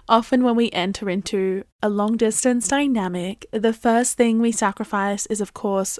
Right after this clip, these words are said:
quality time, and with that, emotional intimacy. I think those things are very easy to cultivate when you are close and when you are conveniently close to a partner, but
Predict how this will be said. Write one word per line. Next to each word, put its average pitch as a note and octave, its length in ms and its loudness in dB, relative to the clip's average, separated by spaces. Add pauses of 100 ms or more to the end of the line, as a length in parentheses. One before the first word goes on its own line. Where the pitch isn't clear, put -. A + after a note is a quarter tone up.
(120)
quality G3 380 -4
time, G#3+ 520 -4 (360)
and A3 280 4
with C4 240 4
that, G3+ 380 2 (200)
emotional G3+ 920 0 (160)
intimacy. G#3 680 -4 (320)
I A3 140 2
think A3 220 2
those A3+ 240 6
things C4+ 280 2
are D4 40 2
very C4 340 2
easy A3 540 0
to A3 180 0
cultivate G#3+ 840 0
when G3+ 200 -2
you G3 160 0
are F#3 100 -2
close G#3 480 -2
and G#3 160 -2
when G3 160 -2
you F#3+ 140 -2
are F#3 100 -6
conveniently G3+ 960 -2 (400)
close A3 340 4
to A#3+ 100 2
a A3 40 6
partner, A3 540 2 (560)
but G#3 400 4